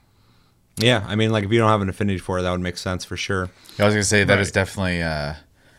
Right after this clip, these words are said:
Speaker 2: that comes down to a, uh, a personal, like, uh, um, enjoyment of what, of, of types of sh-, sci-fi,
Speaker 1: Mm-hmm.
Speaker 2: obviously, 'cause, like, for me, that eighties and nineties sci-fi is, like, the best,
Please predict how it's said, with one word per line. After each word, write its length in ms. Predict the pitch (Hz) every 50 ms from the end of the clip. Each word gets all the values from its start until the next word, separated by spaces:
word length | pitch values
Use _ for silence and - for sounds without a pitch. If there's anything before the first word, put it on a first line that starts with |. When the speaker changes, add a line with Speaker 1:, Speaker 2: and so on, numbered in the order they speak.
| _ _ _ _ - -
Speaker 2:
that 60 | -
comes 180 | - 90 85 78
down 180 | 87 85 82 80
to 180 | 82 80 80 78
a, 140 | 76 76
uh, 280 | 73 64 60 55 53 60 - _ _ -
a 60 | 80
personal, 640 | - - - 90 82 - - 85 80 73 71 69 67 - _ _ _ -
like, 280 | 71 67 - - - - _ _ _ - - - - -
uh, 640 | 80 80 71 64 65 64 55 - - - - - - - _ _ _ _ - _ _ _ _ _ _ _ _
um, 520 | - 78 69 - - - - - - - - _ _ _ _ _ _ _ - -
enjoyment 400 | 104 92 90 98 92 90 87 82
of 80 | 76
what, 180 | 78 80 - -
of, 220 | - 85 78 71
of 260 | 73 76 76 73 - -
types 260 | - 90 92 - -
of 60 | 76 71
sh-, 100 | - - -
sci-fi, 460 | 76 71 - 80 73 71 - 76 71
Speaker 1:
Mm-hmm. 80 | 69 95
Speaker 2:
obviously, 460 | 95 90 92 90 90 82 - 67 67 -
'cause, 440 | - 82 76 71 - - - - - - - _ _ _ _ -
like, 100 | 95 87
for 100 | - 95
me, 260 | 104 113 110 101 95
that 180 | 82 85 82 -
eighties 380 | 76 90 87 78 80 78 73 71
and 80 | 71
nineties 280 | 76 76 76 71 71 69 -
sci-fi 360 | 76 71 71 71 - 71 67 67
is, 220 | 64 65 - -
like, 280 | 60 57 50 - - 69
the 120 | 73 67
best, 540 | - - 58 53 52 - - - - - -